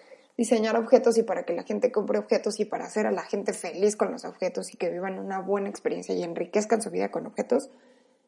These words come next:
y que al mismo tiempo el budismo diga que,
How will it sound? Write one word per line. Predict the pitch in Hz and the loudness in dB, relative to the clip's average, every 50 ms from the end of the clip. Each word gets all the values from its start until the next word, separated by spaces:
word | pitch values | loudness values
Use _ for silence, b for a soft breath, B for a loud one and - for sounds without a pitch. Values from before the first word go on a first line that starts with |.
| b b _ _ _ _ _ - | b b _ _ _ _ _ 0
y | 254 208 | 4 10
que | 262 247 | 10 10
al | 226 | 10
mismo | 233 254 247 269 269 220 | 10 8 6 6 4 8
tiempo | - 247 233 226 214 233 240 240 240 - - - | 8 8 8 8 8 6 8 8 8 6 2 -4
el | - 220 190 180 - | -4 -4 -4 -4 -4
budismo | 180 180 196 202 196 - _ _ - 220 208 208 208 | -4 -2 -2 -2 -4 -4 _ _ -2 -2 0 0 2
diga | 208 208 190 202 202 202 - | 2 0 2 0 -2 -4 -4
que, | - - 190 185 185 202 226 254 - _ | -4 -2 -2 0 0 0 -2 -2 -4 _